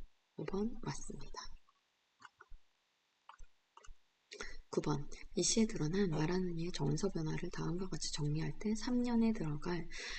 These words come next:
말하는 이의 정서로 적절하지 않은 것은, 자, 일단 거기에 뭐 가슴이 메인다, 그 다음에 슬픔, 서러움, 요런 거는 삼 년에 직접적으로 드러나 있었던 거였고요.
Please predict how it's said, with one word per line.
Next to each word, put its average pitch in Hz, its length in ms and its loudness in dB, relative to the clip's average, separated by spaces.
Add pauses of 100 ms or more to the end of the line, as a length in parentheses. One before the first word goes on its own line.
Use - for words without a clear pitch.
(180)
말하는 175 380 4
이의 151 180 4
정서로 151 580 2
적절하지 160 640 0
않은 165 380 4
것은, 156 800 2 (540)
자, - 280 -4
일단 214 640 6
거기에 156 480 2
뭐 147 140 2
가슴이 190 540 4
메인다, 147 640 2 (360)
그 - 80 -16
다음에 147 200 0
슬픔, 180 880 2
서러움, 185 680 2 (320)
요런 185 220 6
거는 180 220 2
삼 220 160 6
년에 214 200 8
직접적으로 196 720 2
드러나 170 400 2
있었던 156 600 0
거였고요. 143 920 2